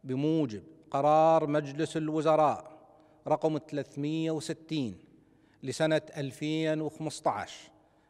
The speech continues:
بدءا من تاريخ الأول من كانون الثاني عام ألفين وستطعش، ولغاية واحد وثلاثين آب عام ألفين وسبعطعش، لتسهيل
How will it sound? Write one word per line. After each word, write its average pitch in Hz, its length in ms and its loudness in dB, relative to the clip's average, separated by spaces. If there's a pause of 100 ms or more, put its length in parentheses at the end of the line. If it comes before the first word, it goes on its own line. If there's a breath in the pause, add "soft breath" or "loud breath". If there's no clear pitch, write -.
بدءا 156 600 -2 (140)
من 139 220 -6
تاريخ 151 580 -4
الأول 156 640 0
من 143 180 -2
كانون 147 580 0
الثاني 156 540 4
عام 139 340 0
ألفين 151 460 0
وستطعش، - 800 -2 (580 soft breath)
ولغاية 156 720 2 (380)
واحد 147 560 0
وثلاثين 147 720 0
آب 143 440 2 (280)
عام 139 300 0
ألفين 135 680 -6 (240)
وسبعطعش، 127 880 -4 (440 soft breath)
لتسهيل 143 840 -4